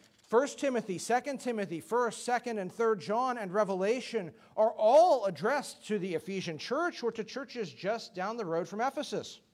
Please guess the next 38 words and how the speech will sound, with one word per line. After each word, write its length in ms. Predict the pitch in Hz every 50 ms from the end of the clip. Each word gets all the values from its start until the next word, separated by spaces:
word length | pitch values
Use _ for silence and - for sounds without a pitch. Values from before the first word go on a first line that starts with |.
| _ _ _ _ _ _ _ _ _ _ _ _ -
And 60 | 165
you 60 | 160
read 140 | 165 226 285
these 220 | 311 262 175 - 147
letters, 260 | 135 131 165 170 151
you 80 | 180
find 220 | - - 190 208 226
out 120 | 220 170
most 280 | 143 165 220 226 226 254
of 40 | 196
them 120 | 180 156
tell 200 | - - 123 104
us 260 | 127 175 185 - - _ - - - _ -
there 140 | 135 185 226
were 120 | 277 247
doctrinal 600 | 156 160 156 147 175 175 - - 233 247 254 254 247
issues 420 | 170 160 - - 180 214 220 170
in 220 | - - 165 170 190
the 120 | 208 220
Ephesian 400 | 214 214 202 208 214 190 233 247
church. 500 | - - 269 302 294 - - - - - _ _ _ _ _ _ _ _ _ _ _ _ _ _ _ _ _ _ _ _ _ _ _ _ _ -
Now, 160 | 202 226 220
here 240 | 208 269 320 339 320
in 80 | 277
First 380 | - - 254 269 269 262 - -
Timothy, 400 | 202 156 143 135 - 151 165 202
we're 160 | 214 233 233
near 160 | 240 285 302
the 80 | 294 320
beginning 680 | 262 320 269 196 175 226 247 254 247 226 190 165 160
of 160 | 151 165 151
the 120 | 151 165 156
Ephesian 380 | 156 - 165 156 135 131 147
church's 440 | 135 - 151 147 120 - 135 127 117
long 240 | 135 131 127 123 120
struggle 320 | - - 131 127 120 117
with 160 | 110 110 104
heresy. 420 | - 120 101 98 92 - - -